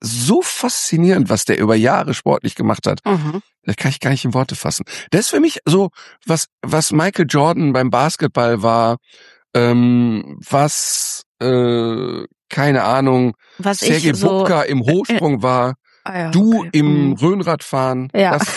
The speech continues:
Speaker 1: das ist so das.
Speaker 2: <laughs> Rhönradfahren, das hatte so, so eine Hochzeit, als ich, äh, noch, äh, kleiner war als heute in den achtzigern. Da habe ich immer mal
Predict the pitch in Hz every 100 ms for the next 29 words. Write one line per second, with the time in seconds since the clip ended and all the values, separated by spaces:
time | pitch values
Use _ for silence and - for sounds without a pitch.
0 | - 147 - 143 - 98 - - - _
1 | _ _ _ _ _ _ _ _ _ -
2 | - - - 208 - 214 240 240 160 -
3 | 160 160 160 170 190 208 269 226 214 208
4 | 202 202 202 285 - 180 185 - 190 -
5 | 196 - - 196 190 196 202 - - 180
6 | - 196 214 208 175 175 - 214 262 170
7 | 175 180 175 - - - 190 165 170 175
8 | 196 202 226 220 208 208 208